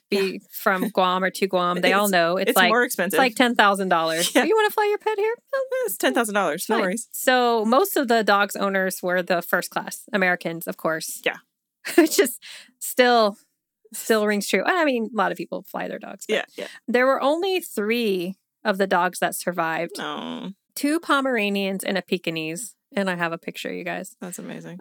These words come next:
Speaker 2: Because they were small, their owners were holding them
Speaker 1: Yeah.
Speaker 2: when they went onto the lifeboats. One of them was Miss Margaret Hayes. She was twenty-four, and she boarded the Titanic at Cherbourg.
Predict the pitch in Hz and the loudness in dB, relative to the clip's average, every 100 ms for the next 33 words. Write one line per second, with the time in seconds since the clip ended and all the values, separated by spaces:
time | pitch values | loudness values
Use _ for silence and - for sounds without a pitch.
0 | - 220 - 285 269 196 190 185 185 175 | -4 -2 2 4 6 4 2 2 0 -2
1 | 190 180 170 170 175 190 196 180 - 214 | -2 0 2 0 -4 -2 0 0 0 2
2 | 214 196 185 170 - 185 175 160 175 214 | 2 0 -2 -4 0 0 -2 -6 -10 -12
3 | _ - 151 190 190 180 175 170 - 160 | _ -4 -2 0 0 0 -2 -6 -6 -6
4 | 165 165 - - - - _ - 240 302 | -6 -8 -10 -10 -12 -20 _ -2 0 2
5 | 349 330 302 269 214 208 - - 214 - | 2 0 2 2 2 0 -4 -4 -4 -4
6 | - 208 202 220 214 - - 190 214 370 | 0 2 2 2 -2 -4 -4 -2 -2 -4
7 | - - 240 226 - 226 233 - 180 196 | -6 -4 -2 -2 -2 -2 -2 -2 2 2
8 | 202 208 202 - 247 262 269 247 - _ | 2 -2 -4 -4 -2 -2 -2 -4 -8 _
9 | 247 254 262 240 233 220 208 214 202 226 | 0 2 0 0 0 0 0 0 0 0
10 | 220 180 170 - 175 185 214 254 285 | 0 -2 -2 -2 -2 -2 -2 -2 -4